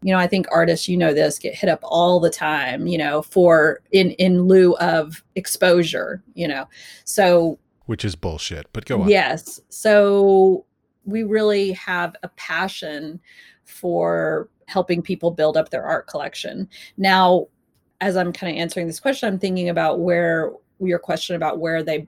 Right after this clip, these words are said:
Speaker 1: based. And I would say that many of our collectors, or many people who buy art in, from Pyramid to collect,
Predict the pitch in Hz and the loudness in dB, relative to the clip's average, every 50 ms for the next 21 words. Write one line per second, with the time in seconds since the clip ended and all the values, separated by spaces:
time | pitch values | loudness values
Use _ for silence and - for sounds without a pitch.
0 | _ _ - 165 165 160 143 - - 175 - - - - - _ - - - - | _ _ -4 -2 -2 -2 -4 -6 -8 -10 -12 -14 -16 -18 -20 _ -18 -18 -18 -18
1 | - - _ _ _ - 196 196 190 190 190 190 185 185 190 175 - - _ _ | -20 -20 _ _ _ -2 0 2 2 4 4 4 4 2 2 0 -2 -6 _ _
2 | _ _ - 202 214 247 320 339 359 349 262 - - - - - 170 170 170 170 | _ _ -2 0 2 4 4 4 4 2 2 0 -4 -2 0 2 4 4 4 2
3 | 165 165 - - - 185 185 196 170 - 185 190 196 202 196 196 220 262 277 254 | 0 -2 -4 -8 -4 0 0 0 2 2 0 0 0 0 0 2 2 2 2 0
4 | 220 214 208 180 - - - 175 160 156 156 - - 165 156 151 156 156 - - | 0 0 -2 -2 -4 -4 -4 -4 -2 -4 -4 -6 -6 -6 -4 -4 -4 -4 -4 -4
5 | - 180 185 196 202 214 208 208 214 - 185 185 214 185 170 175 165 165 170 - | -4 -2 -2 0 0 0 -2 -2 -4 -2 0 0 0 0 0 -2 -2 -2 -2 -2
6 | 165 170 165 165 160 - - _ _ - 180 185 170 170 160 147 135 _ _ _ | -2 -2 -2 -2 -4 -6 -10 _ _ -8 -6 -6 -6 -6 -6 -8 -10 _ _ _
7 | _ - - - _ _ - - - 196 185 - 202 190 180 165 156 151 151 175 | _ -20 -20 -20 _ _ -10 -6 -6 -6 -2 0 0 0 0 0 0 -2 -4 -4
8 | - - 175 - - 185 170 160 139 - - | -6 -8 -8 -4 -2 0 0 0 -2 -4 -10